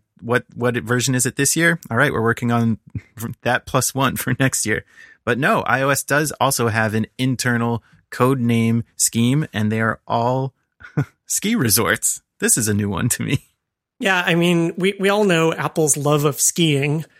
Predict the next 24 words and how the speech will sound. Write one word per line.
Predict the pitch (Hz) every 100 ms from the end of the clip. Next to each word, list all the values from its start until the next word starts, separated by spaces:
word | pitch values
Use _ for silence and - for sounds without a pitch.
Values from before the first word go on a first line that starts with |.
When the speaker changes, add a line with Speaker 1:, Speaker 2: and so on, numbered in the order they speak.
| - - - -
Speaker 2:
down | 156 160 147
to, | 170 151 143
uh, | 143 151
pushing | 156 180 165 175
us | 156 -
all | - 143 151 160 175
a, | 135 147 135
uh, | 139 139 160 - -
ski | - - 170 165
weather | 143 143 143 131
widget | 139 127 135 -
in | - 143 135 131
dashboard, | 139 151 - - 139 139 139 165 - - - - -
which | 170 156
is | 151 - - -
really | 156 170 196 208
super | 185 - 185 185 170
unuseful | 160 156 143 160 - 143 131
when | 147
you | 160
live | 143 147 135
in | 135 127
Michigan. | 135 - 143 - - 240
<laughs> | -